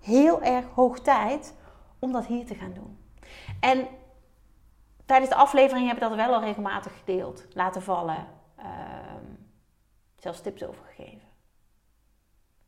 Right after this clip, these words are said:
Maar het voelde voor mij goed om dat ook hier wat steviger neer te zetten. Dus luister vooral de introductie nog even terug.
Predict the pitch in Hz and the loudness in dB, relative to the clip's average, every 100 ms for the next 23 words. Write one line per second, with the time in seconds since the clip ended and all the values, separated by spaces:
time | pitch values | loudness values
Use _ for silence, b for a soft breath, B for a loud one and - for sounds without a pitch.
0 | _ _ _ _ _ _ _ - 226 220 | _ _ _ _ _ _ _ -4 0 2
1 | 226 233 - 294 285 247 262 254 240 233 | 0 -4 -4 -2 -2 -2 0 2 2 2
2 | 240 - - - - 294 302 - - 247 | -2 -8 -18 -18 2 4 4 0 -6 -4
3 | 233 233 233 233 233 - _ _ _ _ | -2 -2 -4 -8 -14 -20 _ _ _ _
4 | _ _ 220 214 240 233 - - - _ | _ _ -6 -4 -2 -2 -4 -18 -20 _
5 | _ _ _ _ - 233 214 214 - 220 | _ _ _ _ -8 -6 -4 -6 -6 -6
6 | 220 - 185 175 175 180 - - _ _ | -6 -8 -6 -8 -10 -16 -18 -20 _ _
7 | _ _ _ _ _ _ _ _ _ _ | _ _ _ _ _ _ _ _ _ _
8 | _ _ _ _ 208 269 311 339 269 254 | _ _ _ _ 4 10 10 10 4 10
9 | 330 294 294 294 269 277 285 254 226 - | 10 10 6 2 0 0 0 2 0 -2
10 | - 240 | -4 -4